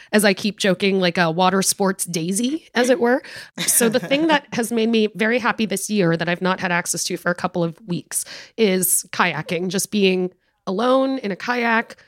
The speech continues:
Speaker 1: And I just wanna encourage anybody who, like me, might have come to this stuff late to, to try it, even though it's, it can be really daunting and scary.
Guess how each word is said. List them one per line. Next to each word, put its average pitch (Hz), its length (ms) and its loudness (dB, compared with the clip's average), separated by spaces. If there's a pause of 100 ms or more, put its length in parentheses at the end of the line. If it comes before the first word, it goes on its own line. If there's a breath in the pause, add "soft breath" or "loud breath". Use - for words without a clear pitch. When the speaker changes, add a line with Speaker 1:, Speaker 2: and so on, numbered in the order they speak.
(240 soft breath)
Speaker 1:
And 175 640 4
I 190 360 2
just 220 260 -4
wanna 220 140 2
encourage 233 380 -2
anybody 226 460 -4
who, 220 380 2
like 214 180 -2
me, 220 240 2
might 202 240 0
have 202 240 -6
come 196 280 -4
to 202 120 -6
this 202 140 -2
stuff - 320 -2
late 196 240 0 (360 soft breath)
to, 185 560 0 (100)
to 247 100 -4
try 247 260 2
it, 202 240 4
even 202 240 0
though 196 140 2
it's, - 180 -2 (140)
it 190 120 -2
can 208 140 -2
be 202 80 0
really 180 260 2
daunting 185 460 0
and 165 100 -2
scary. 170 540 2